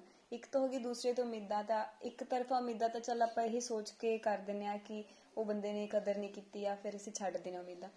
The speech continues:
ਇੱਕ ਹੁੰਦੀ ਹੈ ਜਿੱਥੇ ਦੋਨੋਂ ਤਰਫਾ ਉਮੀਦਾਂ ਹੈਗੀਆਂ ਨੇ, ਜਿਵੇਂ ਮਾਂ ਪਿਓ ਤੇ ਬੱਚਿਆਂ ਦੇ ਕੇਸ 'ਚ, ਉਹਦੇ ਵਿੱਚ ਇੱਕ ਕਾਮਨ ਗਰਾਊਂਡ ਲਿਆਉਣਾ ਪੈਂਦਾ ਹੈ ਤਾਂ ਕਿ ਤੁਸੀਂ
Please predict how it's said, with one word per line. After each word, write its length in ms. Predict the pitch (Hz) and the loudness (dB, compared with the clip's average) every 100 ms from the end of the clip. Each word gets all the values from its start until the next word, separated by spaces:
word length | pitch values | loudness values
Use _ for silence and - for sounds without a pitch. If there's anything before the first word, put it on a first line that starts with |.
| - - | -20 -6
ਇੱਕ 160 | 262 294 | -4 0
ਹੁੰਦੀ 200 | 262 254 | 2 4
ਹੈ 40 | |
ਜਿੱਥੇ 300 | 254 262 269 | 4 0 -2
ਦੋਨੋਂ 300 | 233 240 277 277 - - - | -2 0 -2 -4 -14 -8 0
ਤਰਫਾ 340 | 226 214 233 | 0 2 0
ਉਮੀਦਾਂ 340 | 226 214 202 | 2 0 2
ਹੈਗੀਆਂ 240 | 214 202 202 | 2 2 -2
ਨੇ, 120 | 214 | -4
ਜਿਵੇਂ 200 | 208 208 | -4 -2
ਮਾਂ 180 | 196 196 | -2 -2
ਪਿਓ 140 | 208 | -2
ਤੇ 120 | 202 | -4
ਬੱਚਿਆਂ 320 | 202 196 - 202 | -4 -4 -4 -4
ਦੇ 220 | 208 240 - | -4 -8 -8
ਕੇਸ 220 | 208 233 | -8 -8
'ਚ, 100 | - - - - | -16 -18 -20 4
ਉਹਦੇ 220 | 247 277 | 8 10
ਵਿੱਚ 240 | 285 285 285 | 8 6 2
ਇੱਕ 160 | 285 - | -4 4
ਕਾਮਨ 340 | 247 233 240 | 6 6 2
ਗਰਾਊਂਡ 440 | 233 220 202 202 202 - | 4 6 6 4 0 0
ਲਿਆਉਣਾ 320 | 214 202 175 | 0 0 0
ਪੈਂਦਾ 300 | 175 180 180 | -4 -2 0
ਹੈ 100 | 185 - - - - | -2 -4 -20 -20 -2
ਤਾਂ 120 | 220 | 0
ਕਿ 120 | 208 | 0
ਤੁਸੀਂ 400 | 226 220 - 226 | -2 -2 -2 -4